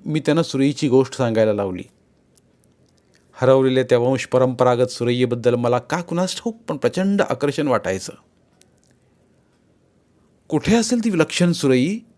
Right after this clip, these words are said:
अजूनही ती तशीच असेल का? कुणाकडे असेल? तिचा काय वापर केला जात असेल?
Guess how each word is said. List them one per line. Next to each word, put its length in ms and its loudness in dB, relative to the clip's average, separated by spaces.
अजूनही 460 0
ती 220 -4
तशीच 340 -4
असेल 260 0
का? 220 -4
कुणाकडे 400 0
असेल? 400 -2
तिचा 200 4
काय 240 6
वापर 300 4
केला 260 2
जात 220 0
असेल? 360 -2